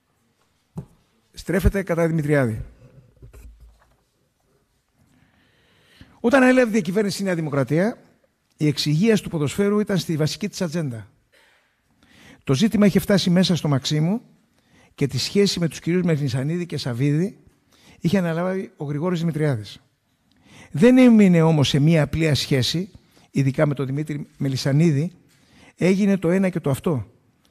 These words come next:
και η επιρρότηση των συμφερόντων επο, γηπέδου Παντίου. Από εκείνη τη στιγμή, όχι μόνο υπονόμευσε τις κεντρικές επιλογές της κυβέρνησης για εξυγίαση στο ποδόσφαιρο, αλλά στη συγκεκριμένη περίπτωση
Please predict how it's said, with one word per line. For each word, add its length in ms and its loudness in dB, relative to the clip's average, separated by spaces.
και 120 0
η 40 6
επιρρότηση 500 0
των 100 -6
συμφερόντων 680 -2
επο, 480 -2
γηπέδου 400 0
Παντίου. 340 -2
Από 200 -2
εκείνη 160 0
τη 80 -10
στιγμή, 400 -4
όχι 240 -2
μόνο 260 2
υπονόμευσε 720 4
τις 140 -6
κεντρικές 420 0
επιλογές 340 -4
της 100 -8
κυβέρνησης 420 -6
για 80 -8
εξυγίαση 340 -2
στο 100 -8
ποδόσφαιρο, 460 -8
αλλά 160 4
στη 140 0
συγκεκριμένη 460 2
περίπτωση 520 -2